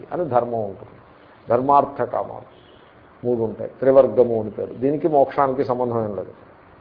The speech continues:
మోక్షం పరిస్థితి వేరు. ఈ ధర్మార్థ కామాల్లో మీకు ద్వైతమే ప్రధానంగా, నానాత్వమే ప్రధానంగా ఉంటుంది. మూలతత్వము,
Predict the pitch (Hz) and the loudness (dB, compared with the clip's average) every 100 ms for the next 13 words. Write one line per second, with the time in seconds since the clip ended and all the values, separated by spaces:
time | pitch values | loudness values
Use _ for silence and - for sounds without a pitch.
0 | - - 92 - 135 143 147 147 180 147 | -20 -18 -16 -8 -4 0 0 -2 -4 0
1 | 120 - - - - - - - - - | 0 -2 -14 -20 -20 -20 -20 -20 -20 -16
2 | - 156 139 147 175 175 - 170 165 170 | 2 4 4 6 6 6 4 4 4 6
3 | 170 175 190 170 - 123 147 214 - - | 6 6 4 2 0 0 0 -4 -14 -20
4 | - - 117 113 131 151 139 160 185 190 | -20 -20 -14 2 4 6 6 6 6 4
5 | 135 127 147 147 135 123 123 139 151 156 | 0 2 2 2 0 0 0 4 4 4
6 | - 143 156 196 160 131 131 135 131 131 | 2 0 0 -2 -2 -2 -2 -2 -2 -2
7 | 117 110 107 107 123 147 165 165 - - | -2 -6 -10 -4 4 8 8 6 0 4
8 | 156 131 110 131 | 6 6 0 -4